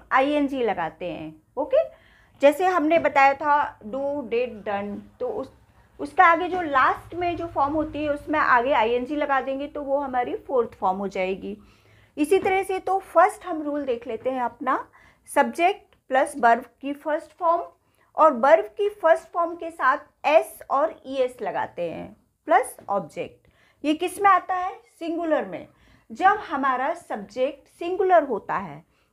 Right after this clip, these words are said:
और सब्जेक्ट आपने यहाँ पढ़ लिया है, सिंगुलर और प्लूरल सब्जेक्ट कौन कौन से हैं। देखिए, ये हमारे सिंगुलर हैं, he, she, it, name, ओके, और I,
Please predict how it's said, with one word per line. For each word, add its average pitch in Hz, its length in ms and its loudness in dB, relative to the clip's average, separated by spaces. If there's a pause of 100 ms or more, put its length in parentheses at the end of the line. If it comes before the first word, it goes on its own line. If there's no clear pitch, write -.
और 294 140 4
सब्जेक्ट 320 520 -2
आपने 269 280 4
यहाँ 285 240 4
पढ़ 294 180 4
लिया 302 240 6
है, 330 220 4
सिंगुलर 277 480 0
और 277 140 4
प्लूरल 247 340 2
सब्जेक्ट 302 380 -6
कौन 285 200 -2
कौन 302 180 2
से 330 200 -4
हैं। 330 200 2 (560)
देखिए, 294 380 -2 (280)
ये 349 160 6
हमारे 320 460 4
सिंगुलर 269 520 -2
हैं, 311 280 0
he, 302 240 0 (120)
she, 269 240 -8 (260)
it, 269 280 -2
name, 254 320 2 (300)
ओके, 330 220 -2 (520)
और 320 400 4 (300)
I, 285 180 8